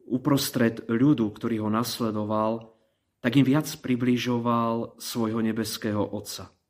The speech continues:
Učil ich vnímať, že Boh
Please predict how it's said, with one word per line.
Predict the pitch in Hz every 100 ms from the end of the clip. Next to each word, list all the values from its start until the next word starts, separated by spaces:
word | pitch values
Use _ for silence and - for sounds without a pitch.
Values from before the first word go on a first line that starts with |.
| _ _ _ _ _ _
Učil | - 143 175 170
ich | - 135 - 110
vnímať, | 117 123 139 131 110 113 - - _ _ _ _ _
že | 107 113 113
Boh | 135